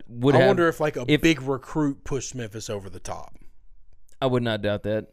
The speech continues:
Speaker 1: They, they
Speaker 2: I don't know
Speaker 1: probably
Speaker 2: who that
Speaker 1: did.
Speaker 2: could have been or would have been, but I wonder if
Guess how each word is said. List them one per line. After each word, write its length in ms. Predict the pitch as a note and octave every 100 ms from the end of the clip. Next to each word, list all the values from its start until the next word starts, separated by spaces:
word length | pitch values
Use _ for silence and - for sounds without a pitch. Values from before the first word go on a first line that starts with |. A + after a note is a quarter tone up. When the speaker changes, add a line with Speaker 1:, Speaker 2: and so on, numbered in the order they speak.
| _
Speaker 1:
They, 220 | - C#3
they 140 | B2 D3
Speaker 2:
I 40 |
don't 100 | F3
know 120 | E3
Speaker 1:
probably 160 | E3 D#3
Speaker 2:
who 40 | E3
that 120 | C#3+
Speaker 1:
did. 120 | A#2+
Speaker 2:
could 140 | - C3
have 120 | A2
been 260 | D3 C#3 A#2+
or 40 |
would 200 | A2+ E3
have 120 | D3 A2
been, 260 | G#2 G#2
but 100 | G#2
I 60 | G#2+
wonder 340 | A2 G#2+ G2+
if 140 | F2+